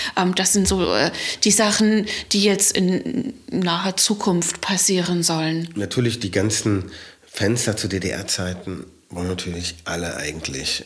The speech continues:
Speaker 2: irgendwann raushaben. Und da sollen natürlich schöne, äh, Sprossenfenster, äh, die natürlich an die Zeit erinnern und, äh, aus Holz, äh, hochqualitativ, sollen dort eingebaut werden. Äh,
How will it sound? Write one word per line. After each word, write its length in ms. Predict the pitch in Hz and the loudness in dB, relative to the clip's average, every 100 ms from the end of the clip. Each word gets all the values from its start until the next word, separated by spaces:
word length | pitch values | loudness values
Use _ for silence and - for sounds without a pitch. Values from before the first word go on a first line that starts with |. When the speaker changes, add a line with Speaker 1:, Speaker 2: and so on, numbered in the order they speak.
| - | -10
Speaker 2:
irgendwann 320 | - - - | -12 -10 -10
raushaben. 580 | - - - - - - | -8 -6 -6 -8 -14 -14
Und 140 | - | -10
da 60 | 78 | -4
sollen 160 | 98 | 2
natürlich 360 | 101 - 98 92 | 2 0 -2 -2
schöne, 560 | - 113 113 107 104 98 - - - - - - - - | 2 4 4 4 2 -2 -12 -14 -14 -14 -16 -18 -10 -6
äh, 200 | 95 87 | -4 -4
Sprossenfenster, 1500 | - 95 98 107 98 95 98 - 101 95 95 95 90 90 92 | -6 -4 0 0 2 2 2 2 2 2 4 2 0 0 0
äh, 40 | |
die 220 | 87 95 | 0 0
natürlich 460 | 98 98 - 104 104 | 2 0 0 -2 -2
an 80 | 95 | -4
die 100 | 90 | -2
Zeit 320 | - 98 107 | 0 2 2
erinnern 540 | 101 90 104 98 98 95 - - - | 0 0 2 2 0 -6 -14 -16 -8
und, 440 | - 107 101 - | 2 2 2 0
äh, 140 | - 87 | -2 -6
aus 240 | 87 - | -4 -2
Holz, 540 | 92 95 98 - - - - - | 2 2 2 0 -2 -6 -14 -12
äh, 280 | 90 80 - | -10 -8 -4
hochqualitativ, 1040 | 113 - 90 90 95 90 120 92 - - - | -4 -4 -6 -4 -6 -4 -4 -4 -6 -8 -10
sollen 280 | 87 92 98 | -10 -6 -4
dort 180 | 98 - | -4 0
eingebaut 520 | 104 120 - 80 - | 0 0 -2 -6 0
werden. 320 | 101 104 139 - - - - - | 0 2 -2 -2 -6 -6 -8 -6
Äh, 320 | - 113 110 | 2 6 6